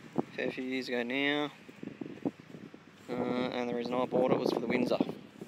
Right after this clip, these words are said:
which is in my sixty-four Lincoln. So yeah, it did have a fairly big hit in the front. Uh, it did have a big giant bull bar on it, which sort of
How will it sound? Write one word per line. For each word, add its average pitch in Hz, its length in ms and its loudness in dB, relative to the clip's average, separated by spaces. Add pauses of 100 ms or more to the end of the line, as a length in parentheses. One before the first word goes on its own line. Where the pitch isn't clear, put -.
(140)
which 131 200 -4
is 120 180 -2
in - 220 0
my 113 400 2
sixty-four - 600 -6
Lincoln. 101 300 -8 (800)
So - 60 -8
yeah, 113 120 -4
it 117 100 -8
did 117 140 -2
have 107 180 2
a 104 120 0 (1160)
fairly 123 360 4
big 131 300 2
hit 156 300 2 (120)
in 143 100 2
the 117 80 -2
front. 165 360 4 (1120)
Uh, 117 80 0
it 120 80 -4
did 135 100 6
have 123 120 6
a 117 40 -4
big 127 160 0
giant 117 260 4
bull 123 180 4
bar 123 220 6
on 131 120 4
it, 131 120 2
which 113 260 -4
sort 120 260 -2
of 110 80 -6